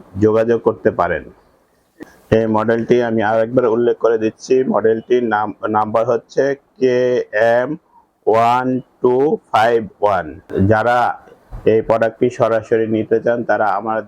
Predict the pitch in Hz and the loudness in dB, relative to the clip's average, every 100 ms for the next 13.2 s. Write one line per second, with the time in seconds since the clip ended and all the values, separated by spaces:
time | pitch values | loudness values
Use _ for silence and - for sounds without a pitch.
0 | 101 101 110 117 101 104 120 120 107 107 | -6 -4 -4 -4 -6 -2 -2 0 0 0
1 | 107 - 95 - 104 95 92 - - 107 | -2 -4 -8 -6 -2 0 -2 -4 -6 -4
2 | 107 107 104 110 110 110 104 107 - 104 | -4 -2 -4 -2 -4 -2 -2 -2 -6 -4
3 | 104 104 113 110 - 110 - 101 101 117 | -4 -4 -6 -8 -2 -2 0 -4 -2 -2
4 | 113 - 104 98 - 87 78 _ _ _ | -2 -4 -4 -4 -2 -6 -6 _ _ _
5 | _ 92 104 113 110 92 95 - 107 104 | _ 0 2 2 0 0 0 0 -2 0
6 | 110 - 107 104 98 120 123 107 104 - | -2 0 0 0 0 0 0 -4 -4 -2
7 | 104 - 95 85 82 _ _ _ - 98 | -2 0 -2 -2 -4 _ _ _ -4 -2
8 | 95 - 107 107 110 123 147 - 101 101 | -2 -2 -2 0 0 0 -2 -2 -2 -2
9 | 92 - 67 - _ _ _ 92 107 110 | -6 -6 -8 -8 _ _ _ 0 2 0
10 | - 117 113 110 113 117 113 107 120 113 | 0 -2 -2 0 0 0 -2 0 -2 0
11 | 131 147 - _ _ _ - 107 107 104 | -2 -2 -8 _ _ _ -2 0 0 -2
12 | 104 _ _ _ 101 104 113 101 104 - | -6 _ _ _ -2 2 2 0 -4 -2
13 | 113 123 | 0 0